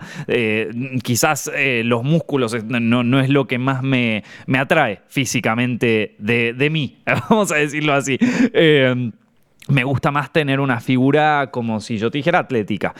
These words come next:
no, eh, de levantamiento de pesa. Y entiendo que hay, eh, gente que le parece más atractivo, gente que le parece menos atractivo, pero en este caso... Eh, digo, al final, el que se mira al espejo todos los días y se tiene que sentir bien consigo mismo soy yo.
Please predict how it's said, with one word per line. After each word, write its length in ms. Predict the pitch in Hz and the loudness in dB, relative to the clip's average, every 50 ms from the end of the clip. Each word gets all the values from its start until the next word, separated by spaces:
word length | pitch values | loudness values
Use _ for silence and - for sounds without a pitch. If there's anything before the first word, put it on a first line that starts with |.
| - - - - | -14 -20 -12 -4
no, 580 | - 127 131 131 131 135 139 147 156 165 165 - - | 0 2 2 4 4 4 4 2 2 0 -2 -4 -4
eh, 280 | 131 120 113 107 107 104 | -4 -2 -2 -2 -2 0
de 160 | 95 110 113 | 0 0 0
levantamiento 800 | 113 110 104 104 107 104 104 92 104 104 110 113 117 113 104 104 | 0 0 0 0 -2 -2 -2 -2 -2 0 0 0 0 2 2 0
de 120 | 98 92 | 0 0
pesa. 280 | 85 - 87 - - - | -2 -4 -6 -6 -4 0
Y 80 | 139 151 | 0 0
entiendo 400 | 151 156 190 202 214 226 208 151 | 2 2 2 2 2 0 0 0
que 240 | - 160 185 196 - - | 0 0 0 0 -2 -4
hay, 540 | - 117 120 120 120 117 117 113 104 95 - - - - - - | -4 -2 -2 -2 -2 -2 -2 -2 -2 -4 -8 -12 -20 -20 -12 -6
eh, 540 | 113 113 110 107 101 98 95 95 90 98 - - _ - - | -2 -2 0 0 0 0 -2 -2 -4 -8 -12 -16 _ -20 -16
gente 420 | - - - 151 131 131 110 120 98 | -8 -4 -2 -2 0 0 -2 -2 -2
que 80 | 110 | -2
le 80 | 101 101 | -4 -2
parece 280 | 90 110 120 110 131 | -2 -2 -2 -2 -2
más 160 | 120 127 120 160 | -4 -2 -2 0
atractivo, 480 | 165 208 220 - 233 220 214 226 202 | 0 -2 -2 0 0 2 2 2 0
gente 240 | 220 - 220 107 101 | 0 -2 -2 0 0
que 80 | 98 98 | 0 -2
le 60 | 95 | -2
parece 280 | 95 117 123 117 131 | -2 -2 0 0 0
menos 220 | 139 151 147 139 - | 0 0 0 0 0
atractivo, 440 | 147 135 135 127 - 190 196 196 - | 0 0 0 0 0 2 2 2 2
pero 300 | 139 131 131 143 143 - | 0 0 0 0 0 -2
en 140 | 117 117 160 | -2 -2 -2
este 200 | 190 - - 143 | 0 0 0 2
caso... 440 | 113 175 180 - - - 147 135 - - - - - - - | 2 2 2 2 0 -2 -2 -4 -4 -8 -18 -20 -20 -16 -8
Eh, 460 | - - 113 107 104 107 - - - _ _ _ _ - - _ - | -4 -2 -2 0 -2 -2 -6 -8 -14 _ _ _ _ -20 -18 _ -4
digo, 460 | 113 117 117 110 110 104 101 101 - | 0 0 2 2 2 2 2 0 0
al 160 | 101 117 117 | 0 -2 -2
final, 480 | - - 131 139 151 151 147 143 127 - - | -2 -2 0 2 2 2 0 -2 -4 -4 -4
el 160 | 110 110 101 | -2 -2 0
que 100 | 117 104 | 0 -2
se 120 | - 127 | 0 -2
mira 200 | 139 160 151 143 | 0 2 2 2
al 60 | 127 | 2
espejo 380 | 117 110 - 139 131 - 131 120 | 2 0 -2 -4 -2 0 0 2
todos 180 | 110 127 123 117 | 2 2 2 2
los 160 | 110 107 113 | 2 2 2
días 380 | 131 139 139 120 98 - - - | 4 4 4 2 0 -2 -6 -8
y 100 | 110 101 | -6 -4
se 120 | - 113 101 | -2 -2 -4
tiene 420 | - _ - 151 160 156 160 135 | -2 _ 2 2 2 2 2 0
que 120 | - 123 | 0 -2
sentir 400 | - - 120 120 117 - 147 139 | -4 -4 -4 -4 -2 0 0 0
bien 260 | 139 135 143 139 143 127 | 2 2 2 0 0 0
consigo 420 | 139 131 123 113 - 135 127 131 | 0 0 0 0 0 0 2 2
mismo 280 | 139 147 147 143 135 123 | 2 2 2 2 2 2
soy 180 | - 123 123 | 2 0 2
yo. 240 | 120 131 151 127 - | 4 4 2 2 2